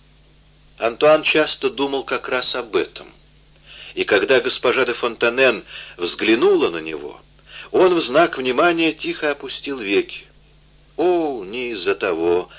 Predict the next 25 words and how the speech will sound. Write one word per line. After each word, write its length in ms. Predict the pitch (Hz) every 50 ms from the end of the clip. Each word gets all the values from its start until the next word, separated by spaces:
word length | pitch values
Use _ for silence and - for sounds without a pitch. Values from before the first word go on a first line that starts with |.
| - - - - - _ -
произнесла 680 | - 92 95 92 85 95 92 87 - - 95 90 90
она 180 | 87 85 87 85
быстро, 460 | 82 - 87 87 - - - 92 90
боясь, 480 | 82 85 82 80 82 85 85 82 - - -
что 240 | - - - 87
её 200 | 82 80 82 87
слова 480 | 85 - - 98 85 80 85 85 85 - - - - - - -
могут 320 | - 92 92 82 90 80
быть 220 | 76 - 87 - -
ложно 360 | 82 85 85 78 - 85 82
истолкованы, 760 | 76 - - - 87 78 - - 92 82 80 80 80 80 80 - - - - -
что 300 | - - - - 101 98
он 80 | 98 95
рождён 460 | 98 95 90 - 80 90 98 95 85
вне 180 | 80 87 90
брака, 340 | 87 85 90 90 85 - -
нет. 380 | 107 120 117 90 - - - - - _ _ _ _ _ _ _ _ _ _ _ _ _ _ _ _ _ _ - - - -
Не 120 | 143 175
столько 520 | 170 - - - 156 131 117 107 - 101
из-за 360 | 92 - 92 90 80 - 87 85
этого. 380 | 78 76 69 - - - - - - - _ _ _ _ _ _ _ _ _ _ _ _ _ - - - - - -
Особенно 640 | - - - - - 190 190 160 165 160 151 147 143
меня 380 | 139 139 131 135 151 151 143
угнетала 640 | - 127 117 110 107 110 107 - - 131 131 120 110
мысль, 580 | 104 104 120 131 120 - - 110 95 85 76 -